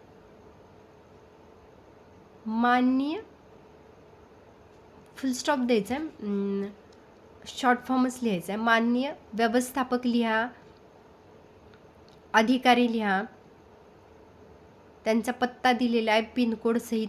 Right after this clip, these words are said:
तो लिहून काढायचा आहे इकडे. मग विषय लिहायचा आहे. अं, प्रश्नपत्रिकेत जो प्रश्न दिलेला आहे त्याच्यानुसार हा विषय येईल. विषय अगदी थोड्यात, थोडक्यातच लिहायचा आहे, खूप मोठा पापट पसारा नाही करायचा आहे विषयाचा.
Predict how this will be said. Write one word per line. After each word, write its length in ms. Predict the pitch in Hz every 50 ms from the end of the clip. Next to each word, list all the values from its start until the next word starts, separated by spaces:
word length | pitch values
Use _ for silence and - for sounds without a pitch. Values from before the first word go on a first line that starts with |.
| - -
तो 120 | - 220 233
लिहून 360 | 226 233 233 220 226 233 233
काढायचा 400 | 226 220 202 190 180 170 - 190
आहे 60 | 180
इकडे. 320 | 175 - - 180 196 220 254 - - - - - - - - - - - - - - - - - - - - - - - - - - - - - - - - - - - - - - - - - - - - -
मग 220 | 220 240 240 240
विषय 340 | 233 269 254 - 294 277 277
लिहायचा 460 | 262 277 277 240 214 208 208 - 214
आहे. 80 | 226 254 277 - - - - - - - - - - - - -
अं, 520 | 202 202 202 196 196 196 202 202 202 202 - - - 196 196 196 202 - - - - - - -
प्रश्नपत्रिकेत 680 | - 240 240 - - 277 247 254 240 - 247 233 - 262 233 214 208 -
जो 100 | 247 240
प्रश्न 460 | 247 - 254 247 247 - 262 262 247
दिलेला 340 | 262 254 233 233 214 202 190
आहे 80 | 214
त्याच्यानुसार 580 | 226 - 233 226 - 240 226 226 220 - 240 233
हा 100 | 233 226
विषय 300 | 208 226 214 - - 208
येईल. 320 | 190 185 190 190 226 262 262 - - -
विषय 280 | 214 208 240 - - 277
अगदी 380 | 262 240 233 214 226 220 262 247 -
थोड्यात, 300 | 254 254 254 240 226 226 226 - - -
थोडक्यातच 600 | - 247 240 233 - 254 240 247 - 262 247 -
लिहायचा 360 | 247 247 240 190 165 - - 202
आहे, 80 | 208 - - - - -
खूप 200 | - 247 240 240
मोठा 220 | 240 233 233 254
पापट 440 | 247 247 - 254 240 247 - 220 214
पसारा 360 | - - 240 240 - 247 240
नाही 200 | 240 240 233 233
करायचा 380 | 226 247 233 214 190 190 190 190
आहे 80 | 180 180
विषयाचा. 480 | 185 185 - 185 175 170 - - 214